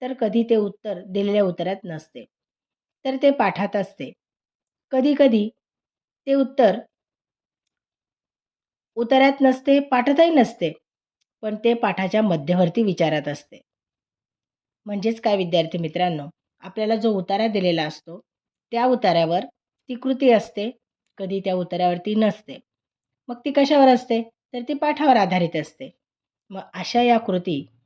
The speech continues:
आपल्याला सोडवायच्या आहेत आणि यासाठी आपल्याला पाठ वाचन करणे आवश्यक आहे. स्वमत कृती लिहित असताना काही महत्त्वाच्या बाबी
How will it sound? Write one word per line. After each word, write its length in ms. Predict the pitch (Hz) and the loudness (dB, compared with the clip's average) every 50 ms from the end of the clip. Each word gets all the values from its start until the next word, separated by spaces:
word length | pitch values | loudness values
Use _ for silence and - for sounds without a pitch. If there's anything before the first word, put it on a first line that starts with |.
| _ _ | _ _
आपल्याला 340 | - 175 - 185 180 175 180 | -20 -16 -10 -8 -6 -6 -6
सोडवायच्या 600 | 180 - 196 185 180 185 196 208 202 208 - 165 | -4 0 0 2 2 2 2 0 0 0 -2 -2
आहेत 120 | 147 139 - _ _ - - - | -4 -4 -8 _ _ -20 -16 -8
आणि 180 | 165 170 175 | -4 -2 0
यासाठी 420 | 185 185 196 190 - 233 226 247 220 | 2 2 2 2 2 2 2 2 0
आपल्याला 380 | 196 175 185 170 156 160 170 185 - - - | -2 -2 -4 -6 -6 -6 -8 -10 -6 -2 0
पाठ 240 | 220 220 226 - | 0 2 2 2
वाचन 360 | - 170 160 156 - 165 160 - | 0 0 0 -2 -4 -6 -6 -6
करणे 320 | - 156 147 160 185 - - - - | -6 -6 -6 -6 -6 -6 -8 -4 -2
आवश्यक 460 | 170 165 165 151 - - 165 147 143 | -2 0 0 -2 -2 -2 -4 -6 -6
आहे. 200 | 143 127 127 151 170 - - - - - - - - - - _ _ _ _ _ _ _ _ _ _ _ _ _ _ _ _ _ _ _ _ | -8 -10 -10 -12 -16 -18 -20 -20 -20 -20 -20 -20 -20 -20 -20 _ _ _ _ _ _ _ _ _ _ _ _ _ _ _ _ _ _ _ _
स्वमत 320 | - - 254 254 262 269 269 269 - | -2 2 4 6 6 6 4 4 2
कृती 260 | 285 262 - 277 262 | 2 4 6 6 8
लिहित 200 | 269 269 254 262 | 8 8 6 4
असताना 460 | 247 247 - - 262 254 240 196 196 | 2 2 2 2 4 4 4 2 0
काही 260 | 196 - 233 247 247 | 0 0 2 4 6
महत्त्वाच्या 520 | 247 220 208 208 208 208 233 240 233 196 233 | 6 6 6 6 4 4 2 2 4 2 4
बाबी 300 | 226 202 170 160 165 | 4 2 2 0 -2